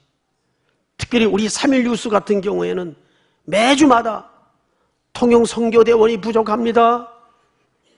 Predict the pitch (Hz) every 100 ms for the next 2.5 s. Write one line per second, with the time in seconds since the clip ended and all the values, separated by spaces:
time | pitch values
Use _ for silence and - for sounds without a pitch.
0 | _ _ _ - - 226 226 233 220 233
1 | 233 220 226 233 226 233 233 226 214 226
2 | 226 226 233 240